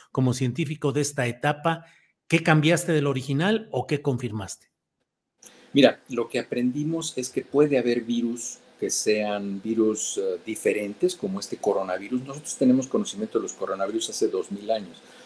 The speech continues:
Speaker 2: pero este coronavirus en particular tiene una conducta diferente, que es, eh, viaja al sistema nervioso central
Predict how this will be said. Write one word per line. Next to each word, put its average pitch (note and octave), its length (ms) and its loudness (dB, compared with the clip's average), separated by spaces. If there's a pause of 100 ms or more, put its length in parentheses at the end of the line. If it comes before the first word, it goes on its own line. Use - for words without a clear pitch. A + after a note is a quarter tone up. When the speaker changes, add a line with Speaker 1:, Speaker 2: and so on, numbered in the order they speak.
(200)
Speaker 2:
pero A2+ 180 8
este - 220 0
coronavirus G#2 580 2
en G2+ 80 -8
particular G2 540 -6
tiene A#2+ 280 4
una B2+ 180 6
conducta G#2 500 -4
diferente, G2+ 640 -6 (340)
que G2+ 260 4
es, - 300 -2
eh, F#2 420 -2 (800)
viaja A#2+ 320 6
al G2+ 80 2
sistema G#2 380 -6
nervioso G2+ 500 -6
central F#2+ 280 -4